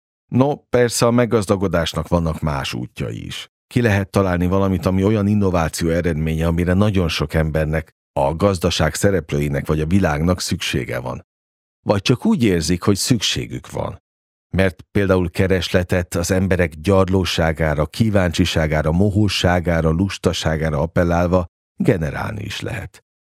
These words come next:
És amint azt a hírekből értesülve tudjuk,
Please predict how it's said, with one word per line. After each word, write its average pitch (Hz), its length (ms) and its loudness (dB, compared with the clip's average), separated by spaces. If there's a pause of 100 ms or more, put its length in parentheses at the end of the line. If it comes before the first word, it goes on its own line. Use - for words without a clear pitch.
(280)
És 104 340 0
amint 98 280 0
azt - 180 -2
a 92 40 0
hírekből 92 480 2
értesülve 82 640 -2 (100)
tudjuk, 107 560 0